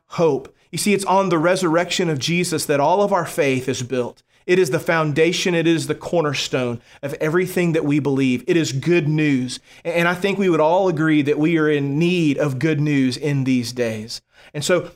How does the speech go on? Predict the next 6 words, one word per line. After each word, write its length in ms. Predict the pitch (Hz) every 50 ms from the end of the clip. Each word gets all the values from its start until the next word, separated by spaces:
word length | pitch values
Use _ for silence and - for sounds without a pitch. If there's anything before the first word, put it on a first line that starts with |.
| _ -
understand 680 | - 196 220 220 208 - - - - 190 180 170 156 143
that 120 | 147 147 139
Jesus 600 | 120 123 151 175 185 208 202 208 214 190 190 190
is 520 | - 180 170 165 151 139 139 135 135 - -
your 520 | 139 139 143 156 160 170 185 185 185 180 -
hope 580 | _ - - 208 208 151 120 113 123 123 - _